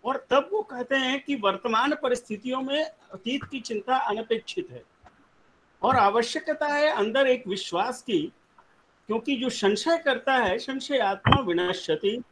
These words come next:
अब मृत्यु के ऊपर इतना भयाक्रांत होकर के संशयित होने की कोई अपेक्षा नहीं।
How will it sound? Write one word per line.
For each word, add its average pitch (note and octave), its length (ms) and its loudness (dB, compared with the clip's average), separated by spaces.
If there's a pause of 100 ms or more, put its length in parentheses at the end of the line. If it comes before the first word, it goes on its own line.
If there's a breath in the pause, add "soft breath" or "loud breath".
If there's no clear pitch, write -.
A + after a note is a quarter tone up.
(420)
अब C4+ 340 -2 (100)
मृत्यु A3 440 -2
के D4+ 180 -6
ऊपर B3+ 460 0 (440)
इतना B3+ 340 2
भयाक्रांत C4 800 0
होकर B3 300 0
के C4+ 180 -4
संशयित A#3+ 540 -2
होने G3 300 -2
की C4 120 -10
कोई G#3+ 260 -6
अपेक्षा D#3 480 -6
नहीं। A2+ 160 -18